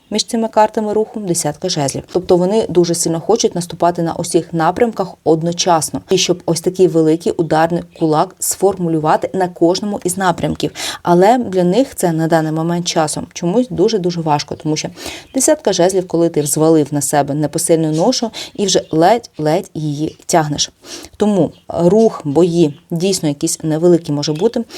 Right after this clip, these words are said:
але їм тяжко досягнути своїх ось цих поставлених величезних цілей. Тут королева мечів, п'ятірка мечів, ну, як я вже говорила, запеклі бої, є в них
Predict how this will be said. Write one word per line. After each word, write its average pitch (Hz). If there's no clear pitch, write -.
але 180
їм 175
тяжко 185
досягнути 180
своїх 170
ось 165
цих -
поставлених 175
величезних 156
цілей. 143
Тут 240
королева 170
мечів, 151
п'ятірка 254
мечів, 202
ну, 202
як 170
я 160
вже 156
говорила, 156
запеклі 156
бої, 185
є 175
в 160
них 156